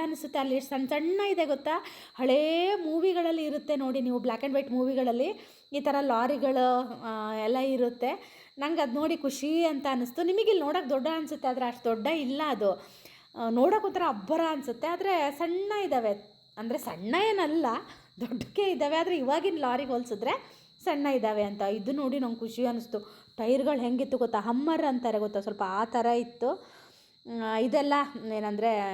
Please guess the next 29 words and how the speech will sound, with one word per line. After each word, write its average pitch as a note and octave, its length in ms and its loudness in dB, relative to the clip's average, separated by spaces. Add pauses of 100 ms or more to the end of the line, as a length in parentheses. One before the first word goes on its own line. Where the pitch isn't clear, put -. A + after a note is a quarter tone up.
(180)
ಇದಕ್ಕೆ G3 520 -4
ಏನೋ G#3 180 -8 (540)
ನಮ್ಮ G#3 260 -6
ಆರ್ಮಿಗಳಿಗೆ B3 600 0
ಕೊಡೋದು. G#3+ 300 -4
ಇದು D#4+ 220 2
ಚೆನ್ನಾಗಿತ್ತು B3 640 -6
ಗೊತ್ತಾ, G#3 260 -6 (600)
ಮ-, B3 240 0
ಎಲ್ಲ F#4+ 460 4 (140)
ಮರದ್ದೇ D4 400 -2
ಮಾಡಿದ್ರು. A#3+ 800 -6 (100)
ಇಲ್ಲಿ F#4 240 2
ನಾನು D4 260 -2
ನಮ್ಮನೆಯವರು B3+ 360 0
ಒಂದು C4 100 -2
ಫೋಟೋ A#3+ 360 -4
ತೆಕ್ಕೊಂಡ್ವಿ. A3+ 500 -4
ತುಂಬ G#3+ 340 -6
ಜನ A#3+ 240 0
ಆ A3+ 160 -2
ಫೋಟೋಗಳು, A3 800 -2
ಆ, G3+ 40 -10
ಫೋಟೋನು C4 380 -2
ಕೂಡ B3 160 -2
ಕ್ಲಿಕ್ A#3+ 260 -4
ಮಾಡ್ತಾಯಿದ್ರು. A3+ 400 -2
ಇದು F4 140 -2
ಒಂದೇನಂದರೆ E4+ 800 -2